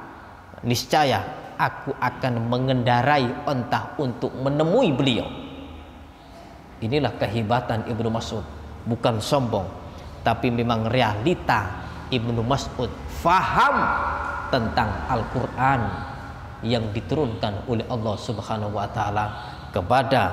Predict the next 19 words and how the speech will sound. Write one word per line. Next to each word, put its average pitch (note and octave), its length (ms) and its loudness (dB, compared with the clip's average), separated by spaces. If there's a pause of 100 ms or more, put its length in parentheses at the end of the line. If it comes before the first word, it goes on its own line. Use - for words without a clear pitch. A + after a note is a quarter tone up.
(360)
Nabiullah A2+ 720 4
Muhammad A2+ 800 0
sallallahu A2+ 480 0
alaihi G#2 240 -2
wasallam. - 400 -6 (1120)
Kami A2 200 2
katakan B2 520 4
tadi, C3+ 240 4
Ibnu B2 320 2
Mas'ud C3+ 400 0
adalah B2 240 2
sahabat C3 560 -2
senior. B2 480 -2 (1040)
Ya. - 160 -12 (560)
Ada A#2+ 400 4
empat C#3 560 2
abah B2 480 4
dilatul B2+ 480 2
arba'ah. A2+ 640 0